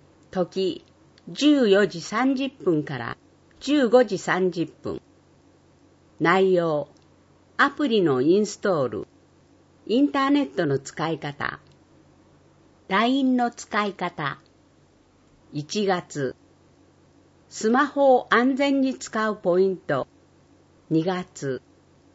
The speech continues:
時、十六時から十七時。内容、パスワード管理、不審なメッセージへの対処。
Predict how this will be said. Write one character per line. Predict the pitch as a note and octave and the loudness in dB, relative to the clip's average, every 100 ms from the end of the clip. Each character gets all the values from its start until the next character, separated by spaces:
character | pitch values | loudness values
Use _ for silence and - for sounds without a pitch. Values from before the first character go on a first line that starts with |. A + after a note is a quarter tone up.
| _ _ _ _ _ _ | _ _ _ _ _ _
時、 | - F#3 - G#3 F#3+ - _ _ _ _ _ _ _ _ _ _ - | -4 -4 -2 -4 -6 -8 _ _ _ _ _ _ _ _ _ _ -10
十 | - C#4 D4+ | -2 2 2
六 | C#4 C#4+ D4 | 2 0 0
時 | A#3+ A3+ | -2 -4
か | B3+ | -4
ら | C#3 - - | -4 -6 -10
十 | - A3 A#3+ | -4 0 2
七 | G#3+ - - F#3 B2 | 0 -8 -6 -4 -4
時。 | G2 - _ _ _ _ _ _ _ _ _ - | -10 -16 _ _ _ _ _ _ _ _ _ -4
内 | G3 B3+ B3+ A#3+ | 0 2 2 2
容、 | A3+ G#3 G3 - _ _ _ _ _ _ _ _ _ | 2 2 -2 -8 _ _ _ _ _ _ _ _ _
パ | G3+ G#3+ | -4 -4
ス | - | -2
ワ | D4 C#4 | 2 2
ー | C4+ | 2
ド | C4+ | 0
管 | C4 B3 G#3+ D3+ | 0 0 0 0
理、 | G2+ F2+ - _ _ _ _ _ _ | -4 -10 -14 _ _ _ _ _ _
不 | - G3 | -8 -6
審 | - C#4 C#4 | -2 0 2
な | C#4 | 4
メ | C4+ | 4
ッ | D4 | 0
セ | - A#3+ G3 | 0 0 0
ー | D3+ | 2
ジ | F3 | 0
へ | G3 | 2
の | D3 | 0
対 | C3 F3+ F3 | -2 -6 -8
処。 | D3 - G#2+ | -6 -6 -8